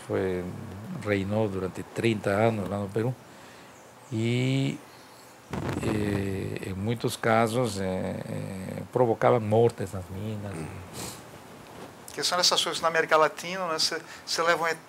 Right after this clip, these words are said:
Speaker 2: eternidade pra criar,
Speaker 1: Exatamente,
Speaker 2: e
Speaker 1: não,
Speaker 2: às vezes assim
Speaker 1: exatamente,
Speaker 2: pra
Speaker 1: você, você acaba
Speaker 2: Aham.
Speaker 1: com elas, né?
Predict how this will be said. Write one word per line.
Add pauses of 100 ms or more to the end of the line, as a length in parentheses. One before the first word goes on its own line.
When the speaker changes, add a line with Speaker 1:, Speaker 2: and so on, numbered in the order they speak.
(440)
Speaker 2:
eternidade
pra
criar, (120)
Speaker 1:
Exatamente,
Speaker 2:
e
Speaker 1:
não,
Speaker 2:
às
vezes
assim
Speaker 1:
exatamente,
Speaker 2:
pra
Speaker 1:
você, (140)
você (380)
acaba
Speaker 2:
Aham.
Speaker 1:
com
elas,
né?